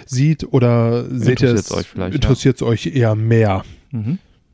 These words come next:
Speaker 2: Ja, ähm, wir haben, äh, auch gemerkt, dass das, äh, in der Vergangenheit ein bisschen lang war, deswegen haben wir das jetzt mal ein bisschen gestrafft. Zumindest kurz er-, erwähnt, was es so gibt und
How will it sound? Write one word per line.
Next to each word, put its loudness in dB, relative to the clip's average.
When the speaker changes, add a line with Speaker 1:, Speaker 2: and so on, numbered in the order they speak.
Speaker 2:
Ja, 4
ähm, -4
wir -4
haben, 4
äh, 0
auch 0
gemerkt, 2
dass -2
das, -8
äh, -8
in 0
der -2
Vergangenheit 0
ein -10
bisschen -6
lang -2
war, 2
deswegen -4
haben -2
wir -2
das -6
jetzt -6
mal -2
ein -10
bisschen -6
gestrafft. -8
Zumindest -4
kurz -6
er-, -4
erwähnt, -2
was -4
es -10
so -8
gibt -4
und -6